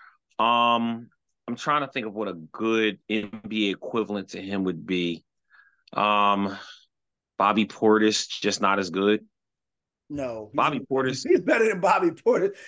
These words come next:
Speaker 2: He's more athletic than Bobby Portis. I would say an
Speaker 1: He can be
Speaker 2: N B A
Speaker 1: athletic
Speaker 2: equivalent
Speaker 1: all
Speaker 2: to
Speaker 1: day. There's
Speaker 2: him.
Speaker 1: plenty of athletic guys that aren't, in terms of basketball skill, as good. Like, here's the thing, Bobby Portis, and, and, and the thing with Bobby Portis, the reason why I use Bobby Portis, he's a guy that comes off the bench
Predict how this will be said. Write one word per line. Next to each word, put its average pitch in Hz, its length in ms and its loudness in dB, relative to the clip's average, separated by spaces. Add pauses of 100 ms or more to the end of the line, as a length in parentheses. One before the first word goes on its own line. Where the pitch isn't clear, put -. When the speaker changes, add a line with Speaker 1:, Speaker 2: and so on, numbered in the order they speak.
(120)
Speaker 2:
He's 240 140 -4
more 262 180 8
athletic 226 460 4
than 202 120 -2
Bobby 180 280 2
Portis. 175 280 -2 (360)
I 214 100 4
would 262 140 2
say 247 160 6
an 233 60 -2
Speaker 1:
He - 80 -4
can 202 100 4
be 196 60 2
Speaker 2:
N 262 60 0
B 254 140 6
A 170 100 4
Speaker 1:
athletic 226 340 4
Speaker 2:
equivalent 220 60 -4
Speaker 1:
all 139 140 0
Speaker 2:
to 202 80 4
Speaker 1:
day. 196 100 2
There's 196 160 6
Speaker 2:
him. 185 60 -10
Speaker 1:
plenty 190 180 -2
of 143 80 0
athletic 139 300 -6
guys 139 300 0
that 123 220 -10
aren't, 131 260 -4
in 120 80 -10
terms 123 260 -6
of 95 60 -8
basketball 143 500 0
skill, 147 400 -4 (220)
as 117 240 0
good. 123 280 0
Like, 107 260 -2 (580)
here's 240 140 4
the 185 60 -4
thing, 135 220 2
Bobby 175 300 2
Portis, 147 540 2 (420)
and, 135 140 4
and, 131 260 2 (120)
and 120 160 0
the 127 100 2
thing 202 240 -2
with 160 120 -4
Bobby 139 220 2
Portis, 135 200 -4
the 117 60 -12
reason 143 220 -4
why 117 100 -4 (120)
I 113 60 -4
use 123 160 -2
Bobby 104 240 -2
Portis, 95 320 -8
he's 98 180 -6
a 87 40 -8
guy 95 160 2
that 113 100 0
comes 120 160 2
off 120 160 2
the 113 80 -2
bench 98 420 -4